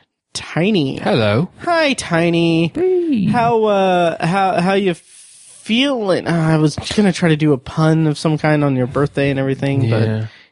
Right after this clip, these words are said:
Speaker 1: yeah.
Speaker 2: Oh, I feel so old. Jesus.
Speaker 1: Yeah. <laughs>
Speaker 2: I,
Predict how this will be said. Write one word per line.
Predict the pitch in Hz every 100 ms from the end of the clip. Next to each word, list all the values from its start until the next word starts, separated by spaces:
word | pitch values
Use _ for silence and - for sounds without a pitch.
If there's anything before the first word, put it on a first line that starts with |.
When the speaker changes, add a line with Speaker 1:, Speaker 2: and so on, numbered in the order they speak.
| _
Speaker 1:
yeah. | 123 127 127 127 127 135 -
Speaker 2:
Oh, | - 135
I | 113
feel | 120
so | 117 - 123 117
old. | 113 117 113 104 101
Jesus. | - 113 110 107 170 120 -
Speaker 1:
Yeah. | 165 151 175 - -
<laughs> | -
Speaker 2:
I, | -